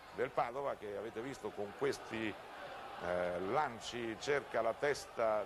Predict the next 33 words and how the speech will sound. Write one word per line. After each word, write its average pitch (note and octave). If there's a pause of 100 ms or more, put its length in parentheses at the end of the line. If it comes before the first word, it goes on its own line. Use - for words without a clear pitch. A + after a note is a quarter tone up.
de-, G2+
di G2
Maniero. B2
Maniero A2 (460)
oltretutto G#2
è A2+
fortissimo A#2
nel A2
gioco C#3
aereo, G2+ (460)
ma, -
eh, D#2+
non F#2
facciamoci G2
trarre A2
in A2+
inganno A2
perché F2+
Maniero G2 (200)
è -
bravo G2+
anche A2
con A#2+
i D3
piedi. F#2+ (220)
Intanto B2+
vedete B2+
che A#2
Longhi C3
va B2 (420)
a -
battere A#2+
il G#2